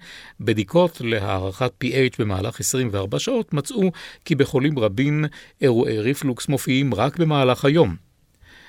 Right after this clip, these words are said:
ממצאים ממחקר אקראי קטן מצאו כי תרגילי נשימה עשויים להביא לשיפור גרד, כפי שנקבע לפי ניטור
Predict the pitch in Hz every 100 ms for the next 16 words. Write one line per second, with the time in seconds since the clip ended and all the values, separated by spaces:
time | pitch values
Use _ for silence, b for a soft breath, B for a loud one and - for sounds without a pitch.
0 | B B 143 147 - 160 208 233 135 117
1 | - 151 127 101 104 113 - 117 - 185
2 | 151 101 - 170 160 139 - 123 104 98
3 | 113 175 165 - - 107 135 175 165 B
4 | B B - - 127 143 127 101 98 127
5 | 120 - 117 - 143 117 90 101 98 123
6 | 151 165 B B B - 135 - 123 107
7 | - 101 113 110 113 98 123 104 95 123